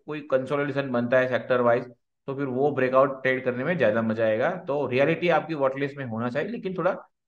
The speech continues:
develop होने दीजिए। Next is ऑटो।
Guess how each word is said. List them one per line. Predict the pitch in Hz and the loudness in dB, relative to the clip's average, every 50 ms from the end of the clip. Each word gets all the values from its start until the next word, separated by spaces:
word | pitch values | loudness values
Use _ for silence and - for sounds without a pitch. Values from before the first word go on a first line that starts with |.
| _ - | _ 2
develop | 123 123 120 123 120 123 123 | 4 4 6 6 4 2 2
होने | 107 107 104 | -2 -4 -4
दीजिए। | 101 101 98 98 - 98 98 101 | -4 -6 -8 -10 -10 -10 -10 -6
Next | 107 131 151 165 160 - - - _ - 156 160 | -2 -2 -2 -2 -2 -4 -14 -14 _ -4 -2 -2
is | 151 139 - | -2 -2 0
ऑटो। | - 123 120 120 143 151 170 175 170 - - | 2 2 2 4 4 2 2 0 -2 -8 -16